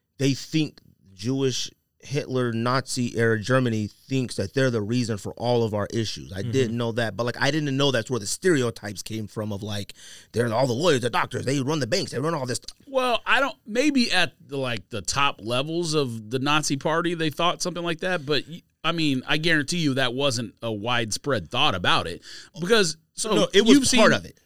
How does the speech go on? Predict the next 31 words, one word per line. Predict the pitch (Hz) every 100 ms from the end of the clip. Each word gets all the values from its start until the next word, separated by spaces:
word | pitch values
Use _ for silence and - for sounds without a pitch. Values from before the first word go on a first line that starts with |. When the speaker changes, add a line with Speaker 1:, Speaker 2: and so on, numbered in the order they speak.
| _ _ _
Speaker 1:
It | 185
wasn't | 220 226 156
the, | 156
like, | 123 117 -
the | 165 123
gist | 92 175 - 135
of |
why | 123 123
that | 131
all | 131 110
started. | - 214 139 98 -
It | 143
was | 135 107
just | 120 123 -
also | 143 139 - 131
with | 110 113 107 - _ _ -
Speaker 3:
No, | 175
no, | -
what | 135 156
I'm |
Speaker 1:
Hitler. | 147 143
Speaker 3:
saying | 208 185 156
is, | 123
like, | 143 131 -
think | 185 185
about | 175 170
it | 156
in | 139
terms | 170 170 135
of | 113
anything. | 151 135 101 87 76